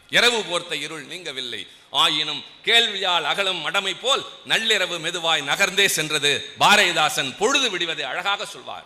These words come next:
பிள்ளைகளுக்கு சொல்லித்தாருங்கள். இரவு படுப்பதற்கு முன்பாக உங்கள் பிள்ளைகளை விளக்கை அணைத்து விட்டு பக்கத்திலே படுக்க வைத்து விட்டு கதை சொல்லுங்கள், பாட்டு பாடுங்கள்.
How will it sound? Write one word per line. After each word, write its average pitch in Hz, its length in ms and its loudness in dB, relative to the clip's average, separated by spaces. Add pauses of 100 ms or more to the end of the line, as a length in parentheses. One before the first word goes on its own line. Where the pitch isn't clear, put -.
பிள்ளைகளுக்கு 220 540 -10
சொல்லித்தாருங்கள். - 480 -20 (1080)
இரவு 269 320 6
படுப்பதற்கு 240 560 -2
முன்பாக 202 400 0
உங்கள் 185 240 -4
பிள்ளைகளை 185 680 0 (100)
விளக்கை 214 300 0
அணைத்து 196 260 -4
விட்டு 175 220 -8
பக்கத்திலே 190 460 -4
படுக்க 180 300 -8
வைத்து 165 260 -10
விட்டு 156 280 -14
கதை 214 240 0
சொல்லுங்கள், 123 540 -8 (1200)
பாட்டு 190 340 -4
பாடுங்கள். 107 460 -8